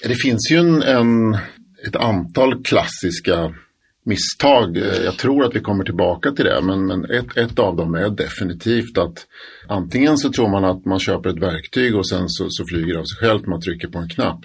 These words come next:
Det är egentligen den stora faran i begreppet marketing automation, att det är absolut inte automatiskt till att börja med. Det är otroligt mycket jobb innan man kan bygga in de här automatiserade flödena.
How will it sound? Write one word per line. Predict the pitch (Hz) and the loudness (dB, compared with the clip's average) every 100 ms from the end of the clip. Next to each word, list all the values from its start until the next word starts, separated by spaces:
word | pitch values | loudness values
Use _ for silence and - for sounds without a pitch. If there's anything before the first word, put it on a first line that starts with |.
| - | -4
Det | |
är | 98 | -2
egentligen | - 98 82 87 | -2 -4 -4 -8
den | 85 | -8
stora | - 87 80 - | -6 -6 -6 -4
faran | 95 87 80 104 131 | -2 -2 -2 0 2
i | 107 | 0
begreppet | 85 92 85 82 143 | 0 -2 -4 -2 -4
marketing | 127 101 80 - 87 | 0 0 -2 -4 -6
automation, | 85 87 - - 85 | -4 -6 -8 -8 -8
att | 80 85 | -8 -6
det | 90 | -4
är | 92 82 | -2 -4
absolut | 85 - 92 85 | -6 -4 -2 -2
inte | 113 110 80 | -2 -2 -2
automatiskt | 82 92 80 76 87 | -4 -6 -6 -10 -8
till | 90 | -6
att | 85 | -4
börja | 87 104 | -2 0
med. | 120 - - - - _ | 0 -2 -6 -20 -20 _
Det | - | -8
är | |
otroligt | - - 82 85 | -6 -6 -6 -6
mycket | 87 82 85 | -8 -6 -2
jobb | 120 107 85 | -2 -2 -2
innan | 107 87 87 113 104 | -2 -2 -2 -2 0
man | 87 87 | -2 -6
kan | - 82 | -6 -6
bygga | 85 85 92 | -4 -4 -2
in | 113 | 0
de | 110 90 | 0 -2
här | 85 | -4
automatiserade | 85 - - - - - - | -8 -12 -12 -10 -10 -8 -10
flödena. | - - - - | -10 -12 -10 -14